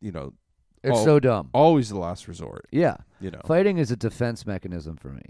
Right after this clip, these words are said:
Speaker 2: It's not an
Speaker 1: Yeah.
Speaker 2: aggressive thing. I'm passive by default. That's
Speaker 1: Yeah.
Speaker 2: my, like, my baseline is to be passive.
Speaker 1: Um, yeah, but I mean, sometimes you gotta punch a motherfucker.
Speaker 2: Dude, that's goddamn right.
Speaker 1: I was at the, I was at the Whistle Stop,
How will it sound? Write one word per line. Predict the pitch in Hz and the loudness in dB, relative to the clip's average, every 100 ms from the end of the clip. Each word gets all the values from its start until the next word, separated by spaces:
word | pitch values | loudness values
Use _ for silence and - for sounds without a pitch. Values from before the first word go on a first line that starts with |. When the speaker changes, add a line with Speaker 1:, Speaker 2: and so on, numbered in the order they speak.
| _ | _
Speaker 2:
It's | 92 - | -14 -6
not | 123 117 | -4 -2
an | 107 | -4
Speaker 1:
Yeah. | 82 | -4
Speaker 2:
aggressive | 95 90 85 71 | -4 -4 -8 -14
thing. | 73 62 - | -16 -16 -12
I'm | 117 123 110 | -8 -8 -10
passive | - 135 139 - 107 - | -6 -2 -2 -4 -8 -4
by | 104 | -4
default. | 90 87 87 71 - _ _ _ _ | -4 -8 -8 -8 -12 _ _ _ _
That's | 101 104 | -6 -4
Speaker 1:
Yeah. | 87 | -2
Speaker 2:
my, | 101 95 - 87 | -4 -4 -8 -8
like, | 90 80 _ _ | -8 -8 _ _
my | 101 | -10
baseline | 87 113 104 107 92 82 | -2 -2 -2 -4 -4 -6
is | - | -10
to | - | -10
be | 90 85 | -10 -8
passive. | 82 69 - 50 _ _ _ _ _ _ _ _ _ _ - - | -8 -10 -16 -20 _ _ _ _ _ _ _ _ _ _ -20 -4
Speaker 1:
Um, | 147 151 151 143 131 123 - _ - | 4 6 8 6 2 -4 -10 _ 0
yeah, | 175 202 | 2 2
but | 151 | 2
I | 147 | 0
mean, | 139 | 0
sometimes | 147 139 160 | -4 -4 -4
you | 143 | -4
gotta | 110 | -8
punch | - - 175 - | -6 -8 -8 -6
a | |
motherfucker. | 104 90 - 101 - 85 58 53 - | -8 -8 -10 -10 -8 -8 -8 -10 -4
Speaker 2:
Dude, | 147 147 147 139 _ - | 4 8 6 4 _ -8
that's | 170 254 101 | -6 -6 -8
goddamn | 104 110 - 107 104 | -4 -4 -4 -6 -6
right. | 98 90 - _ _ _ - | -4 -6 -8 _ _ _ 0
Speaker 1:
I | 151 | 2
was | 196 | 2
at | 220 214 | 0 -2
the, | 135 139 | 0 4
I | 135 123 120 123 | 4 4 2 0
was | 160 | -2
at | 185 | -4
the | 139 | -6
Whistle | 120 147 156 | -6 -6 -8
Stop, | - 98 90 85 | -6 -4 -4 -6